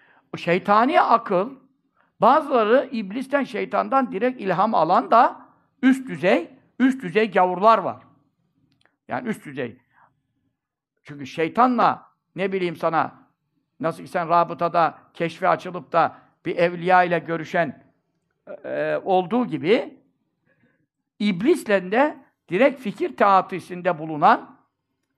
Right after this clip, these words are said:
insanlar var. Minel cinneti ve nasi. Bu cinlerin şeytanı var, insanların şeytanı var.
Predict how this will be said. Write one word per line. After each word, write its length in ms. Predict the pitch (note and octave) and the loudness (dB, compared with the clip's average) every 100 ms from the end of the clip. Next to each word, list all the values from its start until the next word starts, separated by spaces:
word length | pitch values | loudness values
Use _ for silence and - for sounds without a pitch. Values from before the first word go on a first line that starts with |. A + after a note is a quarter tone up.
| _ _ _ _ _ _ | _ _ _ _ _ _
insanlar 520 | F#3 F3+ G#3 A#3+ D4 | -10 0 2 6 4
var. 320 | G#3+ A#2+ - _ _ _ _ _ _ _ _ _ _ | 4 -4 -8 _ _ _ _ _ _ _ _ _ _
Minel 260 | E3+ F3+ F3 | -4 -2 -2
cinneti 720 | F#3 A#3 F#3 E3+ B3+ D#4 D#4+ - _ _ _ _ _ _ - | -2 0 0 2 4 4 4 -12 _ _ _ _ _ _ 2
ve 200 | E4 E4+ | 2 4
nasi. 460 | D4+ A3+ - A#2+ G2+ _ _ _ _ - | 4 2 0 -14 -18 _ _ _ _ -14
Bu 140 | D3+ | -12
cinlerin 480 | C3+ F#3 F#3+ F#3+ G3 | -10 -6 -4 -4 -8
şeytanı 460 | - E3+ D#3 D3 F#3 | -10 -8 -6 -4 0
var, 140 | D4+ | 0
insanların 720 | B3+ B3 A3+ F#3 F3 C4+ - _ _ _ _ _ | -2 -4 -2 2 2 0 -6 _ _ _ _ _
şeytanı 440 | C4 F4 D#4+ C4 | 0 2 0 2
var. 220 | F3 B2 | -2 -2